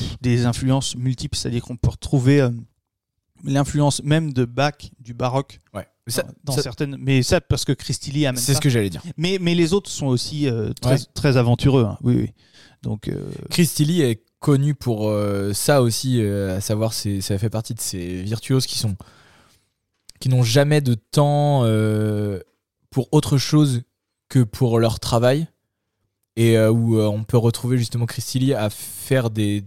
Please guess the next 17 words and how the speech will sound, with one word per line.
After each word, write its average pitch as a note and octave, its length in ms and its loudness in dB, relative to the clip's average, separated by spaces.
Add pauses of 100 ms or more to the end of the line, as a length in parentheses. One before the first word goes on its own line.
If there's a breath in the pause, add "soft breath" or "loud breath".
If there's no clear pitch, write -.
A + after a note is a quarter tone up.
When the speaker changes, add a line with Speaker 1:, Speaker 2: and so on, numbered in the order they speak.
(140)
Speaker 2:
des G#2+ 180 -6
trucs - 280 -2 (200)
incroyables, D3 600 2 (440 loud breath)
genre A#2+ 480 2
jouer B2+ 320 4
avec A#2 220 2
Wolfpack B2+ 600 0 (1500)
et A3 240 6 (440)
jouer, D3 500 4 (300)
euh, A2+ 1160 2
bah, A2+ 160 2
faire D3 260 2
des, A#2+ 240 2
faire C3 300 0
des, G2+ 500 0
des A2 220 -2
albums B2 240 0